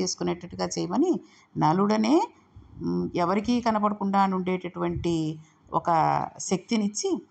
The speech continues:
వాళ్ళ దగ్గరికి, ఆ, ఆవిడ దగ్గరికి పంపిస్తారు. అయితే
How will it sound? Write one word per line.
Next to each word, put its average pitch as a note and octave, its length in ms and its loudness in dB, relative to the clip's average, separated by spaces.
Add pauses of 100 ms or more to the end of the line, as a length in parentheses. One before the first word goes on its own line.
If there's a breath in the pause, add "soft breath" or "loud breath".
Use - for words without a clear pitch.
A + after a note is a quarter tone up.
(180)
వాళ్ళ F#3 160 2
దగ్గరికి, G3+ 580 -2 (440)
ఆ, E3+ 60 0
ఆవిడ F#3+ 360 4
దగ్గరికి G3+ 360 0
పంపిస్తారు. E3 640 -2 (840 soft breath)
అయితే G#3 580 2